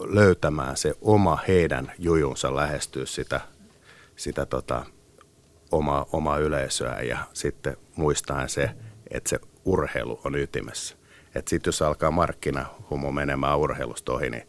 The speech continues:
sit ollaan väärillä jäljellä, koska kaikki kuitenkin, ö, se kiinnostus ja intohimo ihmisillä sekä pelaajilla että sidosryhmällä liittyy siihen, että urheilu on pyhää ja puhdasta.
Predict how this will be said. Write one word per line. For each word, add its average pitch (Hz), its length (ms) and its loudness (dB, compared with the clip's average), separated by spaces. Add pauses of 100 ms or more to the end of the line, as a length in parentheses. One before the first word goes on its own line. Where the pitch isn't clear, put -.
sit - 260 -2
ollaan 69 220 2
väärillä 67 340 -2
jäljellä, 55 440 -6 (380)
koska - 400 -2 (140)
kaikki - 560 0 (460)
kuitenkin, 73 560 0 (400)
ö, 80 120 -6 (120)
se - 160 2
kiinnostus 87 680 6
ja 80 100 8
intohimo 76 580 4
ihmisillä 80 440 2
sekä 73 240 -2
pelaajilla 71 600 2
että - 160 -6
sidosryhmällä 69 720 0
liittyy 71 380 -2
siihen, 69 300 -2
että 64 200 -8
urheilu 64 380 -4
on 57 120 -8 (600)
pyhää 76 300 6
ja - 80 0
puhdasta. - 520 -2